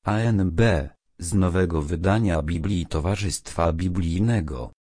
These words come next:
Angielskie tłumaczenia King James Version i Revised Version zostały oznaczone skrótami K J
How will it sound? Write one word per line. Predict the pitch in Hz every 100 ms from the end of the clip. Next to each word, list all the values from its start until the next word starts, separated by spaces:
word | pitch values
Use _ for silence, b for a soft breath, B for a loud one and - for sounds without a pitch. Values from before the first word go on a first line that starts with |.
| _ -
Angielskie | 92 101 95 95 82 - 110
tłumaczenia | - 98 104 78 - 110 113 80
King | - - 98 80 73 87
James | 127 117 90
Version | 73 90 78 - 117
i | - 87 80
Revised | 87 80 107 123 92 85
Version | 80 92 - - 80 78
zostały | 76 101 - 151 147 135 120
oznaczone | 104 87 80 76 127 131 87 76
skrótami | - - 78 104 90 78
K | 107
J | 110 82 76